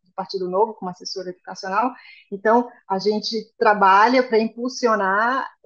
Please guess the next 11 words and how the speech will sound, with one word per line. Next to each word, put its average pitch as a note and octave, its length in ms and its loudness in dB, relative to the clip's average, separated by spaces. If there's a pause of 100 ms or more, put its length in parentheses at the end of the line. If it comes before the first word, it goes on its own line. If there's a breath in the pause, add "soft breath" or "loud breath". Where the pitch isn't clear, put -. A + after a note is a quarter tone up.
(120)
políticas A3+ 580 -2
educacionais G#3+ 680 -2
que C4 120 -6
tragam A3+ 600 2
algum G#3 300 2
nível A#3+ 260 0
de, A#3+ 120 -8 (300)
de A#3+ 120 -4
liberdade, A#3+ 720 -4
mas, F#3+ 540 -8
é, F3+ 240 -2